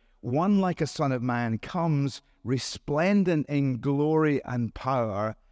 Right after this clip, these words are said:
to take authority over all the nations and all of history. The one that John sees walking through the churches is someone who is risen, divine,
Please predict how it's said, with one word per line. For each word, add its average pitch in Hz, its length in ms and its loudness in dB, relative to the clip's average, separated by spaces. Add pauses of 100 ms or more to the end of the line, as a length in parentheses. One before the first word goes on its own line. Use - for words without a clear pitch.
to 143 100 0
take 160 300 0
authority 135 840 0 (160)
over 127 320 2
all 160 280 0
the 135 100 0
nations 127 640 0 (100)
and 113 200 0
all 117 400 2
of 90 160 -8
history. - 540 -8 (1200)
The 131 80 2
one 226 260 4
that - 420 0
John 170 380 2
sees 147 320 -2
walking 135 580 -2 (360)
through 143 400 2
the 101 100 -2
churches - 1040 -6 (880)
is 165 600 -2 (640)
someone 180 640 2
who 143 320 0
is 120 260 -2
risen, 143 640 -2 (600)
divine, 139 760 2